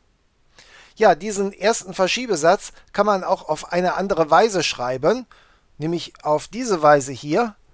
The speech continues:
Und dann kann ich diesen Satz auch für die inverse Laplace-Transformation verwenden. Also in der ursprünglichen Schreibweise benutze ich ihn für die Laplace-Transformation,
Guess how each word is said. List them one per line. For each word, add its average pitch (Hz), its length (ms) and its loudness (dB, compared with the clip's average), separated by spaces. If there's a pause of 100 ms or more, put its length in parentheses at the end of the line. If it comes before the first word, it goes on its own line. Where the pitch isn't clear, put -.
(260)
Und 143 160 -10
dann 233 160 0
kann 240 160 0
ich 240 140 -8
diesen 214 280 -6
Satz 196 280 2
auch 190 220 0
für 170 160 -2
die 190 380 -10
inverse 196 800 2
Laplace-Transformation 165 1500 2
verwenden. 156 800 0 (840)
Also 175 360 4
in 175 120 -4
der 160 160 2
ursprünglichen 226 800 -4 (120)
Schreibweise 185 680 4
benutze 170 400 -2
ich 160 180 -12
ihn 165 120 -6
für 160 180 -6
die 143 180 -10
Laplace-Transformation, 202 1600 0